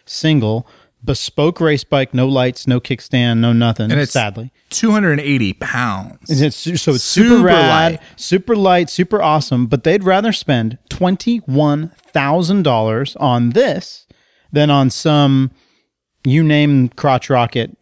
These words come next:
Speaker 1: R one, Panigale, whatever, right? And I think that's an interesting dynamic.
Speaker 2: See, that, that comes right back to our conversation of talking about the super sport class, where you sit there and be like, "I would love to see someone come in and make a proper super sport with all the bells and whistles,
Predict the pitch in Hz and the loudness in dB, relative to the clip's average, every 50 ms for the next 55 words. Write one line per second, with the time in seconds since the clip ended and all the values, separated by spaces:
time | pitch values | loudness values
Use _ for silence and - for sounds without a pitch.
0 | - _ 139 143 147 143 135 127 127 131 127 123 120 117 113 110 - - _ _ | -10 _ -2 0 2 0 0 0 0 2 2 2 2 2 0 0 -4 -8 _ _
1 | _ _ _ _ _ _ - 170 170 151 143 117 123 127 123 123 123 123 120 117 | _ _ _ _ _ _ 0 0 2 2 0 0 0 0 0 0 0 0 0 0
2 | 113 110 113 113 117 101 - - _ _ _ _ 120 110 107 127 147 - - - | 0 0 0 0 -2 -4 -6 -16 _ _ _ _ -4 -2 -2 -2 -4 -6 -10 -20
3 | _ _ - 135 156 156 - 180 139 - 131 120 - - 120 - - 127 117 - | _ _ -2 0 0 0 0 -2 -2 0 -2 -4 -4 -10 -14 -8 -8 -8 -6 -2
4 | 160 143 131 - - 127 110 101 - - 113 107 101 101 101 107 110 104 98 - | -2 -2 -2 -2 -4 -6 -6 -6 -6 -8 -8 -6 -6 -6 -8 -8 -12 -14 -14 -10
5 | - - 135 139 180 196 180 156 156 165 165 190 190 170 165 175 170 160 160 147 | -6 -6 -2 -2 -2 -4 -4 -4 -6 -4 -2 -2 -2 0 0 0 -2 -2 -4 -6
6 | 147 - 147 127 120 - 131 123 117 117 110 - 120 113 113 - - 120 110 113 | -4 -2 -2 -4 -2 -2 -4 -2 -2 -2 -2 -2 -2 -2 -2 -2 -2 -2 -2 -2
7 | - 110 104 101 98 98 98 - - - 110 107 110 - 117 110 107 107 101 98 | -2 -2 -2 0 0 -2 -4 -6 -8 -6 -6 -6 -4 -4 -4 -2 -2 -2 -4 -6
8 | 95 92 - _ 101 - - - 113 117 104 - _ 104 87 - - - 80 65 | -8 -10 -12 _ -12 -8 -8 -8 -6 -6 -8 -8 _ -10 -10 -10 -12 -14 -14 -14
9 | - - - - 117 104 98 - - 113 - 120 107 107 107 104 98 - - - | -14 -18 -14 -10 -8 -8 -6 -6 -6 -6 -4 -2 0 0 0 -2 -4 -6 -8 -6
10 | 107 113 110 98 95 104 107 127 151 165 170 156 - - 113 107 107 - - 107 | -4 -4 -4 -4 -4 -4 -4 -4 -2 -4 -6 -8 -6 -4 -4 -4 -4 -4 -2 -2
11 | 104 104 101 - 120 117 123 117 107 101 101 104 113 110 101 101 101 98 90 - | -2 -2 -2 -2 -2 -2 0 0 0 0 -2 -2 -2 -2 -2 0 0 -2 -4 -6
12 | - - - 101 - - - - 101 98 95 - 110 104 - - - 92 - 101 | -10 -8 -8 -8 -8 -10 -10 -8 -6 -6 -6 -6 -6 -6 -6 -8 -10 -8 -8 -8
13 | - - - 98 90 85 78 80 78 82 92 110 120 135 135 147 143 151 151 170 | -8 -6 -8 -8 -6 -6 -10 -10 -6 -4 -4 -2 -2 -2 -2 -2 -2 -2 -2 -2
14 | 170 151 135 123 113 - 123 117 117 117 113 117 117 - | -2 0 -2 -2 -4 -2 -2 -2 0 0 -2 -4 -6 -10